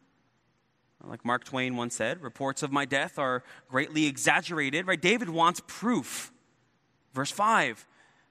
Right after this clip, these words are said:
David said to the young man who told him, "How do you know that Saul and his son Jonathan are dead?" And the young man who said to him, the young man who told him said,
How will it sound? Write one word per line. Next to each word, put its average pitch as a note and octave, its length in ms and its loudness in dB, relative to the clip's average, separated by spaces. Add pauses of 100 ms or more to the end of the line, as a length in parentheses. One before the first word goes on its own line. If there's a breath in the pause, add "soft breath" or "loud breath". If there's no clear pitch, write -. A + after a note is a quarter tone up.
(140)
David D3+ 280 0
said F3+ 160 4
to E3 60 -10
the D#3 100 -2
young D#3+ 180 4
man D#3+ 220 4
who D#3 80 -4
told D#3+ 260 -2
him, D3 120 2
"How E3 200 -2
do G3+ 80 -4
you A#3+ 100 -2
know A3+ 680 6
that D#3 180 2
Saul D#3+ 320 2
and D3 80 0
his C#3+ 160 0
son D3+ 320 2
Jonathan C#3+ 400 0
are B2+ 80 -2
dead?" A2 340 -2 (1400 soft breath)
And A2+ 100 -4
the A#2+ 40 4
young C3 180 2
man C#3 240 4
who C3+ 80 -10
said C3+ 240 -2
to B2 100 -4
him, B2+ 140 0 (280)
the B2+ 120 -2
young D3+ 180 2
man D3+ 280 2 (280 soft breath)
who C#3+ 140 -2
told A3 340 0
him A#2+ 380 0
said, A#2+ 460 2